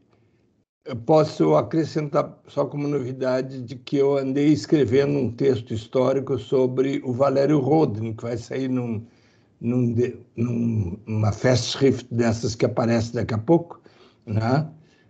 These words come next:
Depois de ter lido aquele belo livro do Ivan Domingues, né?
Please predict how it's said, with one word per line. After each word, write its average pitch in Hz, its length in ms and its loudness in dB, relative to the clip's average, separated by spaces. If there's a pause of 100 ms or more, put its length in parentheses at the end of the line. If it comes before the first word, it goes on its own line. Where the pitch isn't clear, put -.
(120)
Depois 123 580 4
de 143 100 0
ter 151 200 4
lido 139 400 4
aquele 135 300 0
belo 139 360 4
livro 135 420 -2
do 127 280 0
Ivan 123 360 0
Domingues, 135 800 0 (320)
né? 135 360 -4